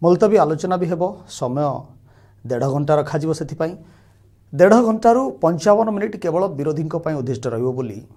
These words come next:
ବାଚସ୍ପତି ସୂଚନା ଦେଇଛନ୍ତି। ସ୍ୱତନ୍ତ୍ର କାର୍ଯ୍ୟ ଦିବସରେ ସନ୍ଧ୍ୟା ସାତ ଯାଏ ବି ଗୃହ କାର୍ଯ୍ୟ ଚାଲିପାରିବ।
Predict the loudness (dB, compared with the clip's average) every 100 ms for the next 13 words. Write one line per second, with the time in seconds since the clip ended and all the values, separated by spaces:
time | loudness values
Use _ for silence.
0 | _ -8 -8 -8 -12 -14 -12 -10 -8 -8
1 | -10 -14 -16 -18 -20 _ _ _ 0 4
2 | 4 4 6 6 6 2 2 -2 -2 -2
3 | -2 -4 -20 _ _ _ _ _ _ _
4 | _ _ _ _ _ _ -8 -6 -4 -4
5 | -6 -4 -6 -4 -6 -6 -8 -10 -10 -10
6 | -10 -10 -10 -10 -12 -18